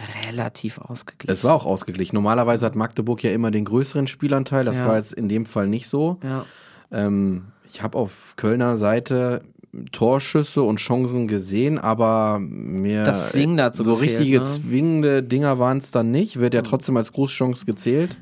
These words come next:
Speaker 1: Ja.
Speaker 2: Also zwei an der Zahl.
Speaker 1: Ja.
Speaker 2: Aber
Speaker 1: Ja, so richtig,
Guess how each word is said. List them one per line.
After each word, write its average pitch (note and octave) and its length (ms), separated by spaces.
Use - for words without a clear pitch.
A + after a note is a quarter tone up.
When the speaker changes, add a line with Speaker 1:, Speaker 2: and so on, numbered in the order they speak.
Speaker 1:
Ja. E3+ 60
Speaker 2:
Also A2+ 140
zwei A#2 360
an B2+ 80
der A2 160
Zahl. C#3 380
Speaker 1:
Ja. D#3 220
Speaker 2:
Aber G#2+ 1120
Speaker 1:
Ja, C3+ 120
so D3 80
richtig, F#3+ 380